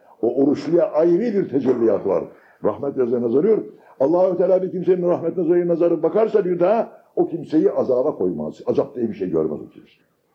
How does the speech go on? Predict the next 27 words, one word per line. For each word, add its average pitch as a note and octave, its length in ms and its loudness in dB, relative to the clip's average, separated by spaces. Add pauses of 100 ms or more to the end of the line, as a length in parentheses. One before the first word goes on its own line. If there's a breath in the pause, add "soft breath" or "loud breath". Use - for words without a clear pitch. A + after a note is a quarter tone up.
(120)
Onun A#2 120 -2
için G2+ 300 -2 (200)
bunun C#3 240 -2
kadri B2 260 -2
kıymetini A2+ 480 -4
bilmemiz A#2 320 -2
lazım D#2 280 0
geliyor. D#2 200 -2
Okuduğum D3+ 280 -2
Kur'an-ı A#2+ 320 -4
Kerim'de D#3 300 -2
de F#3+ 60 2
işte C#3 160 -4
ayet-i B2 240 -2
kerimede, C3+ 520 -2 (260 loud breath)
yani C#3 260 -2
deryadan E3 600 2
bir D#3 140 0
katre, C3+ 460 -2 (460 soft breath)
şemsten D3+ 520 -2
bir C3 140 0
zerre B2+ 240 2
olarak, C#3+ 500 2 (800)
"Ey F#3+ 200 2
müminler!" A#2 580 -6 (720)
Mümin D#3 320 0
kim? A3 240 0